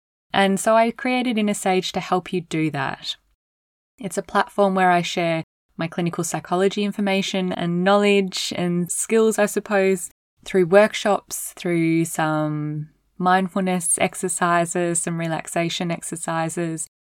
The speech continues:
but also mostly through this podcast where you get to get all this info for free. This podcast will also have some brilliant guests coming up. We have some amazing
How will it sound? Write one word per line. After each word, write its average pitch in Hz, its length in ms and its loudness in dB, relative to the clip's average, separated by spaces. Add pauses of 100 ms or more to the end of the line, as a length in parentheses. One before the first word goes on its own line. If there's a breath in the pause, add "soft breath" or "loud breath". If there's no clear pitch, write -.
(480)
but 202 140 6
also 311 320 0
mostly 240 380 0
through 196 200 0
this 185 140 2
podcast - 580 -4
where 170 80 -4
you 185 140 0
get 233 180 -4
to 208 120 -4
get 190 180 0
all 226 220 2
this 214 180 -2
info 170 480 -2 (400)
for 170 180 -2
free. - 440 -6 (1200)
This 233 140 -2
podcast 269 440 0
will 262 120 -4
also 240 320 0
have 233 260 -2
some 214 200 -4 (120)
brilliant 240 480 0
guests - 420 0
coming 185 380 0
up. 165 220 2
We 180 100 2
have 180 220 -4
some 190 200 -2
amazing 190 1000 -2